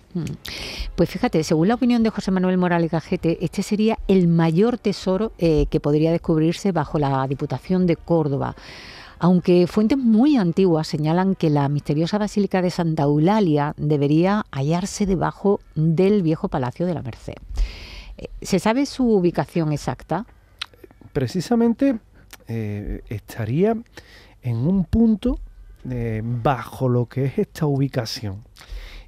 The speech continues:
Speaker 2: Y, bueno, hay que decir que, eh, desde fuentes ya muy antiguas señalan que esa, eh, enigmática Basílica de Santa Eulalia,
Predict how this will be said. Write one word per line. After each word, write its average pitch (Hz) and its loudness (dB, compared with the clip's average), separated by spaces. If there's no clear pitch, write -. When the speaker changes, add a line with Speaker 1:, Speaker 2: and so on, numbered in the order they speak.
Speaker 2:
Y, 143 0
bueno, 165 0
hay 135 0
que 220 0
decir 214 0
que, 170 -2
eh, 107 -8
desde 110 -6
fuentes 180 -2
ya 196 -2
muy 175 -2
antiguas 156 -2
señalan 139 -2
que 127 -2
esa, 170 -2
eh, 120 -6
enigmática 123 -6
Basílica 123 -6
de 104 -6
Santa 98 -8
Eulalia, 151 0